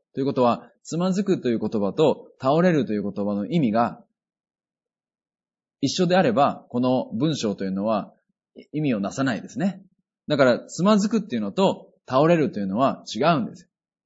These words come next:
私もつまずく時があります。神の前に罪を犯すというか、正しくない。神のためにって言ってるのに、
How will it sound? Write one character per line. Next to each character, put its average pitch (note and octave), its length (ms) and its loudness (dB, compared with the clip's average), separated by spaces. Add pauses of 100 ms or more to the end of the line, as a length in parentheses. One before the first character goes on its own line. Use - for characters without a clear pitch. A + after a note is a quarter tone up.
(420)
私 G3+ 320 2
も A#3 360 0 (1300)
つ - 160 -6
ま E3+ 140 2
ず E3+ 100 -2
く - 80 -12
時 C#3+ 220 -2
が G2+ 80 0
あ F#2+ 40 -6
り G2 120 -2
ま F#2+ 100 -2
す。 - 220 -20 (880)
神 D#3+ 220 0
の C3 100 0
前 C#3+ 220 2
に C3+ 320 0 (1700)
罪 D3 240 0
を G#2 80 0
犯 G2+ 180 -6
す - 120 -16
と - 60 -20
い - 20 -20
う - 0 -
か、 - 100 -20 (240)
正 A2+ 300 -2
し - 20 -12
く A2 80 -8
な G#2+ 160 -4
い。 C#2+ 100 -18 (1000)
神 D#3+ 200 0
の D3 80 0
た C#3+ 120 0
め E3 120 0
に D3 140 0
っ - 20 -16
て C3 100 -2
言 G#2+ 80 -2
っ - 60 -18
て C#3+ 80 -2
る C#3 80 -4
の B2+ 120 -2
に、 D#3 340 -2